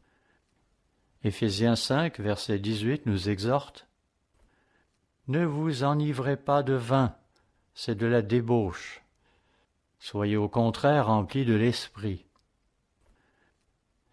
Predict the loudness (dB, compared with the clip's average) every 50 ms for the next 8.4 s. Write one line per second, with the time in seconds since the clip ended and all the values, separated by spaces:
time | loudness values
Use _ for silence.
0 | _ _ _ _ -4 0 0 2 2 2 0 0 -2 -2 -4 -4 -4 -2 -2 -2
1 | -2 0 0 0 0 0 0 0 0 0 0 -2 -4 -2 0 0 2 2 2 0
2 | 0 -2 -2 -2 0 0 2 0 0 0 -2 0 0 0 -2 -4 -2 0 2 4
3 | 4 4 2 0 -2 -4 -4 -2 -2 -2 0 -2 -2 -4 -4 -6 -6 -4 -4 -4
4 | -4 -6 -8 -6 -4 -2 0 0 0 -2 -2 -4 -8 -14 -16 _ _ _ _ _
5 | _ _ _ _ _ _ _ _ _ _ _ _ _ -4 -2 -2 2 4 4 4
6 | 6 6 4 4 2 2 2 0 0 0 0 0 2 2 2 0 -4 -6 -4 -2
7 | 0 0 2 2 0 -2 -2 -6 -6 -6 -6 -4 -2 -2 -2 -2 -2 -4 -10 -14
8 | -8 -6 -2 0 2 0 0 -2